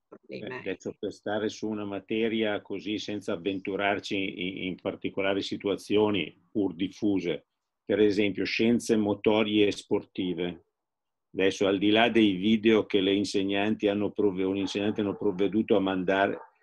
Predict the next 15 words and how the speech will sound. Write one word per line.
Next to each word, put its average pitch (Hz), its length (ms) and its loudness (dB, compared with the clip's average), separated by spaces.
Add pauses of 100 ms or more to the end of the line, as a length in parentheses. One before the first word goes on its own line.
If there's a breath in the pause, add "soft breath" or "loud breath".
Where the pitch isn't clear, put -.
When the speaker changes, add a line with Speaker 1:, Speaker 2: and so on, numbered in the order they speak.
(100)
Speaker 2:
gra-, 101 220 0 (160)
Lorenzo, 101 680 4
scu-, 107 440 -4 (140)
non 95 240 -4
offenderti, 113 680 0 (540 loud breath)
eh, 104 640 4 (680)
a, 110 140 0
a 113 80 0
mandare 117 840 6
con 113 480 4
gli 107 320 4
esercizi 110 840 2
tipo, 107 880 2
come 98 320 -2
dire 92 840 0